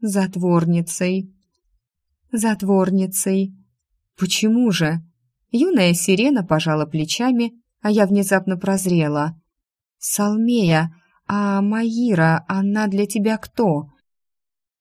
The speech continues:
«У сирен нет человеческого понятия родства», пояснила она. «Но если бы были, то Маира была бы мне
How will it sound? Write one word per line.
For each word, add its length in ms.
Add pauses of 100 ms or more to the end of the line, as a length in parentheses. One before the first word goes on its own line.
(200)
«У 100
сирен 560
нет 260
человеческого 960
понятия 640
родства», 680 (400)
пояснила 720
она. 400 (600)
«Но 160
если 520
бы 180
были, 640 (420)
то 120
Маира 680
была 400
бы 160
мне 480